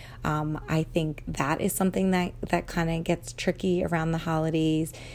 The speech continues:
is saying no to things that you really don't want to do and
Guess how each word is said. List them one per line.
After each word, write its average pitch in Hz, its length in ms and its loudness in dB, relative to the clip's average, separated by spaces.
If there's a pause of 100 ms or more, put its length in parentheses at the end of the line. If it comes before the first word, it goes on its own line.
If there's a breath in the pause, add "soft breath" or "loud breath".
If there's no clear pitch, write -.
(120 loud breath)
is 175 180 6
saying 160 440 4
no 156 240 4
to 180 160 0
things 170 480 2
that 156 220 2
you 151 180 0
really 156 280 4
don't 156 220 0
want 165 240 0
to - 100 -4
do 151 560 4 (460 loud breath)
and 160 680 4